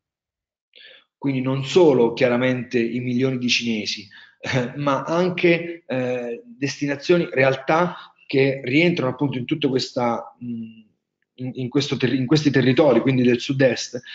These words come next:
che sono interessati a questo prodotto, sono inter-, a questi prodotti, al vino, sono interessati a vivere queste esperienze. Chiaramente su ciascuna realtà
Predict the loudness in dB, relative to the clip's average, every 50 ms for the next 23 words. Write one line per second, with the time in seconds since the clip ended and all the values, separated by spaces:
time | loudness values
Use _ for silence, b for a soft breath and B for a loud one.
0 | B B B B -2 -2 0 2 4 4 4 4 4 4 4 4 4 2 2 2
1 | 4 4 4 2 -2 -2 -2 -4 -2 -2 0 0 0 0 -2 -6 _ -14 -16 -16
2 | _ _ B B B B B -2 -2 -2 0 0 0 2 2 2 2 0 -2 -2
3 | 0 0 2 2 4 4 4 4 2 2 0 0 0 2 2 0 0 0 0 -4
4 | -6 -10 -16 -18 -18 _ -6 -6 -4 0 0 0 2 2 2 2 4 4 4 4
5 | 4 2 -2 -6 -8 -10 -14 -10 -8 -6 -6 -6 -6 -8 -10 _ -20 -20 -20 _
6 | _ _ B B B B B -2 0 2 2 2 2 2 2 2 0 -2 -2 2
7 | 2 2 2 2 -4 -10 -14 -18 _ _ _ _ _ _ _ _ _ _ _ _
8 | -12 -4 -4 -2 -2 -2 -2 -2 -2 -2 -4 -6 -8 -8 -6 -4 -2 -2 0 0
9 | -2 -2 -4 -8 -12 -18 _ _ _ _ -12 -4 -2 0 0 0 0 -2 -4 -2
10 | -2 0 2 2 0 -2 -4 -10 -14 -20 _